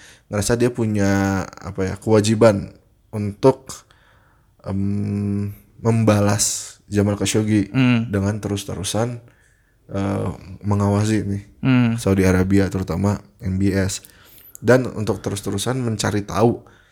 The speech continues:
Speaker 1: siapa sih sebenarnya yang nyuruh, eh, orang-orang itu ngebunuh Khashoggi.
Speaker 2: Khashoggi, ya.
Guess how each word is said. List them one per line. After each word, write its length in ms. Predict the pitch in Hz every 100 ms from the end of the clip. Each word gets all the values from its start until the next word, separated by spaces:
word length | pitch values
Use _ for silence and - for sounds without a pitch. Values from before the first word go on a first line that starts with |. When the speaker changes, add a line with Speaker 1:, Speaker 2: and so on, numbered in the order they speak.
| _
Speaker 1:
siapa 480 | - - 120 117 113
sih 100 | 110
sebenarnya 560 | 113 110 107 104 113
yang 140 | 110 107
nyuruh, 320 | 104 101 110 - - _ _ _ _ _ _ _ _
eh, 260 | 104 104 -
orang-orang 420 | 98 98 98 92
itu 160 | 95
ngebunuh 400 | 110 107 101 101
Khashoggi. 420 | 101 101 101 104 110
Speaker 2:
Khashoggi, 360 | 110 120 113
ya. 100 | 104